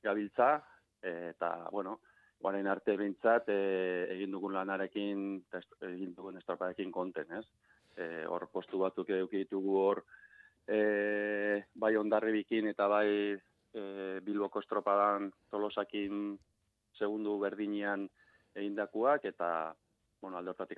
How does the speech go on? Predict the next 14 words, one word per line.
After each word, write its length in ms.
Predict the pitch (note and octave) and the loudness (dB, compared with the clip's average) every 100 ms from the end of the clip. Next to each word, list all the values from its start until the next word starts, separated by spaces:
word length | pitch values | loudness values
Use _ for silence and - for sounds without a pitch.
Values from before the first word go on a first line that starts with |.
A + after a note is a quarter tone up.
| F#2 | -10
pixka 240 | E2+ - F2+ | -10 -10 -8
pena, 320 | F#2+ F2+ F#2 | -6 -6 -8
ez? 80 | - | -10
Pixka, 240 | - F#2+ F2+ F#2+ | -12 -12 -8 -6
eh, 220 | F2+ F2+ F2 - - - _ | -6 -6 -10 -14 -20 -20 _
postu 280 | G#2 - G#2 | -6 0 2
bat 180 | G2 G2 | 4 4
aurreago 520 | G2 G2+ G2+ G2 G2+ | 2 4 4 4 2
ez, 60 | - G2+ - | -2 -10 -10
ez 140 | G2 G#2 | -10 -8
egin 220 | G2+ G2+ | -4 -6
izana, 340 | F2+ G#2+ C3 | -4 -2 -2
baina, 200 | C3+ F#2 | -4 -6
bueno, 320 | F2+ F#2+ F#2 | -8 -8 -8